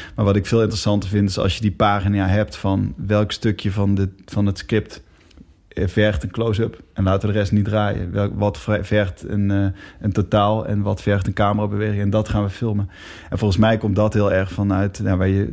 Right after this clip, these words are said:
waar je mooie intro over begon, vanuit het striptekenen en vanuit het animeren. Eh, dus je kiest van tevoren, zeg maar, eh, je, je maakt van tevoren je plan.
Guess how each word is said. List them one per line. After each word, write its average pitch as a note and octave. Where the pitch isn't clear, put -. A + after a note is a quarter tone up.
waar G#2
je G2+
mooie G#2
intro G#2+
over G2
begon, A2+
vanuit G#2
het F#2+
striptekenen G#2+
en G2+
vanuit G#2
het G#2
animeren. G#2
Eh, G2
dus G2
je G2+
kiest -
van G#2
tevoren, G#2
zeg G2
maar, G2
eh, G2
je, G2+
je A2
maakt G#2+
van G#2
tevoren G#2
je F#2+
plan. G2